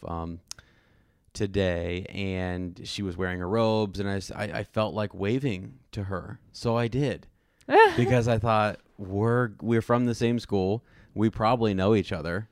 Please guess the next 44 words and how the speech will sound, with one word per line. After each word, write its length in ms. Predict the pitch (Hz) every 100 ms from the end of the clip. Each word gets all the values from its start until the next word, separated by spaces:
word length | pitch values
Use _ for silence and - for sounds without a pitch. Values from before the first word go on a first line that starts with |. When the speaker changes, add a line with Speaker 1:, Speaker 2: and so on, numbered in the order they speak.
| _
Speaker 1:
so 220 | - 104
we 160 | 98 98
should 200 | 101 -
probably 300 | 101 120 95
say 220 | 90 85
hi. 460 | 92 95 78 95 - -
You 80 | 101
know 100 | 101
what 80 | 92
I 20 |
mean? 220 | 92 113 _ -
Speaker 2:
Right. 280 | 208 196 95
Speaker 1:
You 60 |
feel 80 | 104
like 140 | 95 98
you're, 160 | 95
you're 220 | 92 98
a 60 | 90
student. 460 | - 104 95 95 -
I'm 340 | _ _ - -
like, 120 | -
"Well, 140 | -
she's 240 | - 120 95
in 80 | 90
my, 160 | 87 87
she's 220 | - 104 -
somewhere 380 | 92 78 76 85
in 100 | 95
the, 120 | -
you 100 | -
know, 240 | 90 58 - -
common 320 | 107 98 90
room, 220 | 92 110
so 120 | 98
I'm 80 | 92
gonna 140 | 92
wave 360 | 87 87 90 95
and 160 | 92 87 _ _ _ _ _
say 180 | - 98
hello." 380 | 92 87 90 101
And 100 | 98
I 40 |
think 220 | 92 95 90
they, 240 | 90